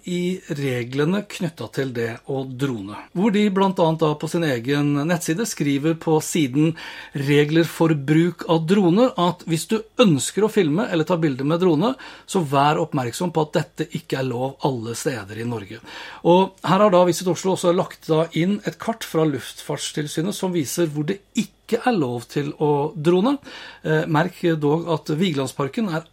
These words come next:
akkurat utenfor flyforbudssonen, så her er det ikke ulovlig, gitt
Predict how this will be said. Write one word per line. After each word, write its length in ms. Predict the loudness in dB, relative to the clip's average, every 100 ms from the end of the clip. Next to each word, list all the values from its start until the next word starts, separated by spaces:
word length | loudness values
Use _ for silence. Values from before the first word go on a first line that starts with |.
| -6
akkurat 400 | -6 -4 -4 -2
utenfor 400 | -2 -4 -2 -2
flyforbudssonen, 960 | -2 -4 -4 -4 -2 -4 -4 -4 -2 -2
så 220 | -2 -2 0
her 160 | -2
er 60 | -2
det 60 | -2
ikke 320 | -8 -6 -2
ulovlig, 720 | 2 2 2 2 2 0 0 -2 -18 -8
gitt 640 | -4 -2 0 0 -2